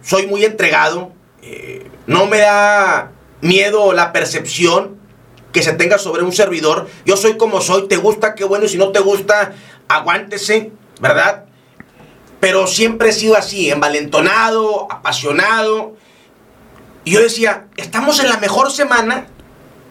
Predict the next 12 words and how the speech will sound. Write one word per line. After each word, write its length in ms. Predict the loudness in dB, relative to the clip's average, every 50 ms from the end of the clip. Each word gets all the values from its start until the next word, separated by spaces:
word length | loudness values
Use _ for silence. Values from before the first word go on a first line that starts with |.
| -8 -2
argumentablemente 1000 | -2 0 0 -2 -4 -4 -4 -4 -4 0 -2 -2 0 -2 -4 -4 -4 -6 -4 -4 -4
en 160 | -4 -4 -2
toda 240 | 0 2 2 2 0
la 60 | -4
historia 420 | -14 -18 _ -4 -2 0 2 4
del 120 | 2 2 0
fútbol 360 | -2 -8 -6 -2 -2 0 0
regio, 360 | 0 -2 -2 -6 -10 -10 -10 -12 -20 -20 -20 -20 -20 -10 -4
y 120 | 0 0 2
no 340 | 4 2 2 2 2 2 2
hay 220 | 2 0 -2 -4
fuego, 720 | -8 -6 -2 0 2 4 4 2 2 -2 0 -2 -2 -6